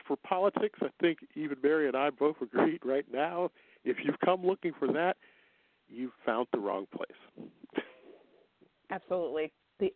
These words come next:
Speaker 2: absolutely wrong place.
Speaker 1: So no, no politics here. Not gonna do it. But, uh, if you are listening and you are out there in Blog Talk Radio world, you can always, of course,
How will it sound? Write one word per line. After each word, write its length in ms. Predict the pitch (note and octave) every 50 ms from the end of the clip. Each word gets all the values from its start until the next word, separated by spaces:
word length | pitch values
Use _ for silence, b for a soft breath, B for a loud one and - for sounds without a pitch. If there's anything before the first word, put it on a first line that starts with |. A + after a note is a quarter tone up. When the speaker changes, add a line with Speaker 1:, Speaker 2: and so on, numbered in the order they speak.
| _ -
Speaker 2:
absolutely 520 | F#3+ F#3 - - - E3+ E3 C#3 D3+ F3 E3
wrong 220 | D#3 D3+ D3+ E3+ -
place. 220 | - D3 D3 - - - - _ _ _ _ _ _ _ _ _ - B B B B B B B _
Speaker 1:
So 220 | - B2 A#2 - - - -
no, 380 | F#3+ G3+ G#3+ A3 A3+ A3+ A3+ - -
no 120 | G3+ G#3+ A3
politics 520 | - - A3 G#3 G3+ F#3+ - A3 G3 - -
here. 220 | - E3 D#3 D#3+ - - _ -
Not 200 | E3+ D#3 D3+ -
gonna 160 | - D3+ D3+ C#3+ B2
do 200 | C3 A#2 A2 B2
it. 80 | - - _ _ _ - D3
But, 220 | C#3 C#3 C3+ C3 - -
uh, 320 | D3+ C#3 C3 C3 B2+ B2+ B2 A#2+ - -
if 220 | C#3 C#3 C#3 C3+ _ - - -
you 280 | B2 C3+ C#3 C3+ C3+ -
are 180 | C#3 C#3 C#3+
listening 440 | C3+ C3 C#3+ C#3 - - D#3+ D#3+ C#3
and 80 | C3 B2 A#2
you 200 | A#2+ B2+ B2+ C3
are 160 | C3 B2 -
out 180 | B2 B2+ - - -
there 180 | C3+ C3 C3 B2
in 120 | A#2 A2+
Blog 240 | G#2+ A2+ A#2 A2+ -
Talk 200 | - B2 A#2 - -
Radio 240 | A#2+ A#2 A#2 A#2 A#2
world, 320 | A#2 A2+ A#2 A#2+ A#2+ A#2
you 60 | A#2 A2
can 160 | - A#2+ -
always, 400 | - A2 A#2 B2 B2 B2 B2 A#2 -
of 120 | A#2 -
course, 320 | - - B2 A#2 A2+ -